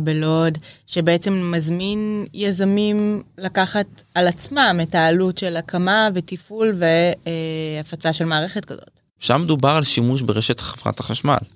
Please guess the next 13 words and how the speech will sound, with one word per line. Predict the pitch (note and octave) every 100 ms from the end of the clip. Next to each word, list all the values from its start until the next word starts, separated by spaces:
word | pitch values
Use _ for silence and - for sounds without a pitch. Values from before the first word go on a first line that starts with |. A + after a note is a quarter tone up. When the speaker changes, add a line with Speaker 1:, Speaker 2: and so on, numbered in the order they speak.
| _
Speaker 2:
זאת | G#2+
אומרת, | A2 B2 B2 - - -
לא | A#2
הקמת | D3+ D3 A#2+ A#2+
רשת | A#2 A2
נפרדת, | A2 G2 G#2+ D#3+ - _ _ _ _ -
אלא | A2
הרשת | G2 F2+ -
של | - G2
חברת | - F#2+ F2
החשמל, | - - - D3+ E3+ - _ _ _ _ _ _
מתחברים | A2 - A2+ A2+ C#3+
אליה | C#3 B2 A#2